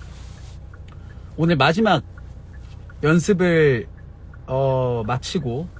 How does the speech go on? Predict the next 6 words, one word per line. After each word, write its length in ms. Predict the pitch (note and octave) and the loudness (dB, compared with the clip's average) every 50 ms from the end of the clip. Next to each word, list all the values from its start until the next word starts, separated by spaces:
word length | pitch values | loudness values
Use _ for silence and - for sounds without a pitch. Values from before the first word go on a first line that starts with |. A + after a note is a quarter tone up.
| - | -16
지금 240 | - - C3+ B2+ B2 | -10 -6 -2 -2 -2
이제 320 | A#2 G#2 B2 B2 A#2 A2+ G#2 | 0 0 -2 -2 -2 -2 -4
가고 220 | - - D3 D3+ D3 | -2 -2 -2 -2 -2
있습니다, 500 | B2 - - A2 G#2+ G2 G2+ G2 F#2+ F#2+ | -4 -4 -6 -6 -4 -4 -4 -4 -6 -6
집으로. 460 | - - G2+ G#2 G#2 G2+ G2+ G2+ G2+ - - - - - - - - - - - - - - - - - - - - - - - - - | -8 -10 -10 -8 -8 -8 -8 -8 -8 -10 -12 -16 -16 -16 -16 -16 -16 -16 -16 -16 -16 -16 -16 -16 -16 -16 -16 -16 -16 -16 -14 -14 -10 -4
어, 960 | C3+ C3+ C3+ C3+ C3+ C3+ C3+ C3+ C3+ C3+ C3+ C3+ C3+ C3+ C3 C3 C3 C3 | 0 2 4 4 4 4 4 2 2 2 2 2 2 2 2 2 0 0